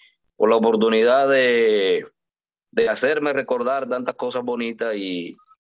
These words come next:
y ojalá se te dé ese sueño de que algún día ese reencuentro, eh,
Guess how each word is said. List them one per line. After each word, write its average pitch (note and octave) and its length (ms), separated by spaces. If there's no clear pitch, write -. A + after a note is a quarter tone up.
y A#2 160
ojalá B2+ 500
se C#3+ 140
te C3 160
dé C3 100
ese C#3 160
sueño C3 480
de G#2 140
que A2+ 100
algún A2 280
día A2+ 520
ese B2+ 280
reencuentro, A#2+ 960
eh, F2+ 640